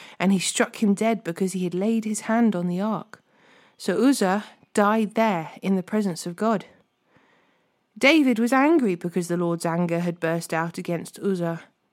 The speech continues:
He named that place Perez Uzzah, which means to burst out against Uzzah, as it is still called today. David was now afraid of God, and he asked,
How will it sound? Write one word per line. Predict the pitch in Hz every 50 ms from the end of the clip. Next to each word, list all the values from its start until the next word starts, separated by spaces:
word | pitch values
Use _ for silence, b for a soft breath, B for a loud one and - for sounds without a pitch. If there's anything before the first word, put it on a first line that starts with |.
| _ _
He | _ 202 196
named | 208 233 240 247 233
that | 220 214 - - -
place | - 214 202 202 208 196 - - b b b b b b b b b b
Perez | - 240 247 247 240 240 233 233 220 -
Uzzah, | - 202 208 180 175 170 147 143 156 170
which | 180 170 - -
means | 202 196 196 190 175 - -
to | - 180
burst | 175 - 208 220 220 214 220 -
out | 196 180 160 165 - -
against | 175 170 175 175 170 170 - -
Uzzah, | - 185 175 160 147 143 B B B B B B B B -
as | 190 190 196
it | 190 - 185
is | 170
still | - - - 220 220 214
called | 214 - 196 190 -
today. | - 185 185 175 165 170 170 - - _ _ _ _ _ _ _ _ _ _ _ _ _ _ _ _ _ _ _ _ b b b b b b b _
David | - 185 190 202 185 175 170
was | 180 190 -
now | 196 185 180 180 180
afraid | 175 - - 185 190 220 226 202
of | 185 170
God, | - 147 147 160 160 175
and | 180 185
he | 208 196 190
asked, | 185 185 180 180 - - -